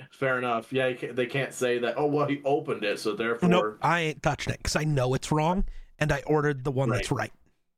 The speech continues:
Speaker 2: right.
Speaker 1: Right, yeah.
Speaker 2: So, like, I'm good. 'Cause, yeah, it would've sucked to open it, take it to the Verizon store, 'cause I'm gonna have to, 'cause I don't have a sim card anymore, 'cause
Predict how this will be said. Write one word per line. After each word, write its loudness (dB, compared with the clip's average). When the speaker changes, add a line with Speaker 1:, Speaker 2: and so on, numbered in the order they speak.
Speaker 2:
right. -6
Speaker 1:
Right, -20
yeah. -2
Speaker 2:
So, -2
like, -4
I'm 2
good. -2
'Cause, 2
yeah, -2
it 0
would've 2
sucked 2
to 0
open 2
it, -2
take 2
it -2
to 2
the 2
Verizon 0
store, 0
'cause -2
I'm 2
gonna 0
have 0
to, -2
'cause 0
I 2
don't -2
have 0
a -2
sim -2
card 0
anymore, 2
'cause -4